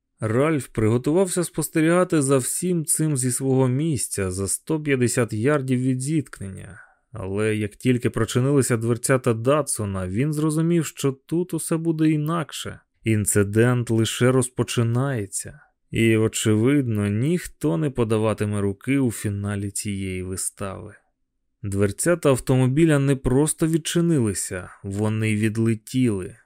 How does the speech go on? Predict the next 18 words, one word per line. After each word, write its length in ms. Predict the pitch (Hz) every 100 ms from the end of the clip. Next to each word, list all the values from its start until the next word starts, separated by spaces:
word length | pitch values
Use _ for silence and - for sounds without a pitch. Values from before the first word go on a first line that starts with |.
| _ _ _ -
Вискочивши 760 | 113 151 - 151 - 127 143
на 120 | 127
дорогу, 560 | 117 123 135 147 135 135
Ед 300 | 139 135 120
Діпно 440 | 117 147 139 139 131
завмер 640 | 123 127 120 127 143 151
біля 240 | 127 127 127
свого 400 | - 131 127 127
авто. 500 | - - 139 110 95 - _ - - - _ -
Його 480 | 95 101 98 117 139
вузькі 420 | 117 - - 123
плечі 500 | - 127 147 - 127
квадратом 680 | 123 120 110 143 156 151 127
застигли 680 | 131 120 - 160 165 139 139
на 140 | 131
тлі 300 | 123 120 139
темних 500 | 131 131 120 117 117
хмар. 580 | - 123 120 95 92